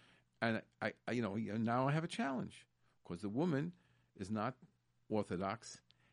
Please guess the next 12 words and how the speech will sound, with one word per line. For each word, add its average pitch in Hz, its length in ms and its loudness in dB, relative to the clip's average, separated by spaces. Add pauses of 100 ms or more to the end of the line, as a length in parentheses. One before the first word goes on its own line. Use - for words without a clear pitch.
(120)
And 101 100 -2
then 147 320 0 (340)
if 104 140 -10
I 170 140 2
will 185 160 2
say 151 280 0
no, 147 680 4 (380)
she's - 180 -10
gonna 127 220 2
say, 113 320 -2 (180)
"Why, 190 680 -4 (200)
Rabbi?" 104 680 -8